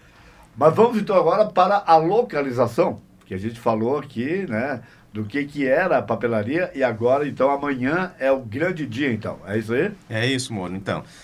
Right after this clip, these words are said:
Speaker 2: a gente ficou, estávamos situados há mais de vinte anos, né, aqui na, na esquina da prefeitura, né, na
Speaker 1: Certo.
Speaker 2: Nereu Ramos com a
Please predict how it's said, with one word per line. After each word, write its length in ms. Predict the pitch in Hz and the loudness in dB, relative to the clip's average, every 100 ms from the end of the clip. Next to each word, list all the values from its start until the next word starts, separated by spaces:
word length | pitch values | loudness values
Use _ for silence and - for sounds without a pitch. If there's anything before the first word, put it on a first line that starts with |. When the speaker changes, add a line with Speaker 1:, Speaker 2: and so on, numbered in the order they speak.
| - _ | -20 _
Speaker 2:
a 80 | 98 | -6
gente 200 | 113 120 | -6 -8
ficou, 500 | - 135 139 139 131 | -8 -2 0 2 2
estávamos 360 | 117 123 120 - | 2 4 2 0
situados 520 | - 120 110 131 110 | -4 0 0 0 -2
há 100 | 104 | -2
mais 240 | 110 117 | -2 -2
de 80 | 107 | -4
vinte 220 | 110 107 | -8 -6
anos, 240 | 117 139 110 | -6 -6 -8
né, 180 | 98 98 | -10 -10
aqui 280 | 90 87 107 | -16 -10 -6
na, 240 | 101 95 | -4 -4
na 180 | 90 87 | -6 -8
esquina 360 | 85 - 98 95 | -10 -10 -8 -6
da 320 | 87 85 80 160 | -6 -8 -10 -14
prefeitura, 520 | - 120 117 127 156 | -14 -12 -8 -8 -6
né, 200 | 120 113 - | -6 -8 -10
na 140 | 92 | -6
Speaker 1:
Certo. 260 | 92 92 101 | -6 -4 -4
Speaker 2:
Nereu 300 | 95 98 95 | -4 -8 -8
Ramos 380 | 95 101 101 - | -6 -6 -6 -10
com 160 | 85 | -8
a 260 | 85 82 | -6 -8